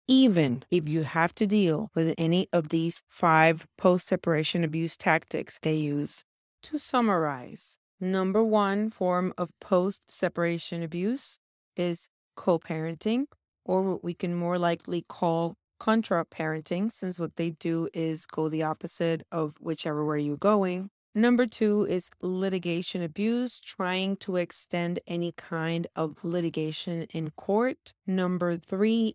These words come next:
is the smear campaign, talking smack about you to other people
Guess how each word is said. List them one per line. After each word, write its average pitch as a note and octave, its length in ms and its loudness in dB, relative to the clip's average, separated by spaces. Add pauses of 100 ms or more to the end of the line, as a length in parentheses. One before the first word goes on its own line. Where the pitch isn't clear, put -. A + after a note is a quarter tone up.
is F#3 180 -6
the F3 140 -8
smear F3 460 -2
campaign, G3+ 800 0
talking E3+ 460 -6
smack F3 460 -4
about E3+ 280 2
you E3+ 160 -2
to E3 180 -6
other D#3+ 180 -2
people G#3+ 560 2